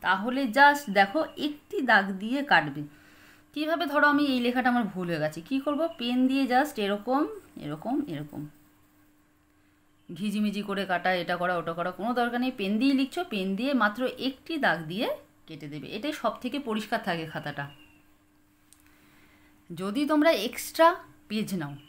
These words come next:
তাহলে ওই পেজের ওপরে দেখবে রেজিস্ট্রেশন নাম্বার, আহ, এবং রোল নাম্বার, নিজের নাম না লেখার জায়গা থাকবে। তোমাদের সব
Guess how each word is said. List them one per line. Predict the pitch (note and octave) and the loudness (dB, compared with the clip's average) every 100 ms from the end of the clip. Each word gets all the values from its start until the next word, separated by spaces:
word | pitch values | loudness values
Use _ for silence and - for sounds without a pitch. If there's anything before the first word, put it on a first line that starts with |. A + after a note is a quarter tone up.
| - - - - - | -20 -20 -20 -20 -6
তাহলে | G3 A#3 C4 | -2 0 0
ওই | B3 C4 | 0 0
পেজের | C4 A3 A3+ | 0 -2 -4
ওপরে | G#3+ A3 | -4 -4
দেখবে | G3+ G#3 D4+ | -2 -4 -2
রেজিস্ট্রেশন | A3 E3+ G3 G3 F#3+ G#3 | -2 -4 -6 -8 -6 -4
নাম্বার, | G3+ F3+ F#3 G4+ | -4 -2 0 0
আহ, | - - - - - - D#3+ D3 - | -2 -14 -18 -20 -20 -12 -8 -8 -8
এবং | F3 F3 E3+ | -4 -4 -2
রোল | F#3 A#3 | -4 -2
নাম্বার, | G#3+ G3 G3 | -2 -2 -2
নিজের | G3 E3+ F3+ | -4 -4 -4
নাম | E3+ G3+ A3 | 0 0 -2
না | G#3+ - F3 D#3+ D#3+ | -6 -4 -2 -2 -2
লেখার | E3+ F#3+ G#3+ | -4 -4 0
জায়গা | G3+ F#3 A3 | 4 4 4
থাকবে। | G#3 E3 D3+ A4 - - - _ _ _ _ _ _ _ - | 2 0 -2 -6 -8 -20 -20 _ _ _ _ _ _ _ -12
তোমাদের | A3 A3 A3 A3 - - | -8 -6 -6 -6 -12 0
সব | C#4 | 0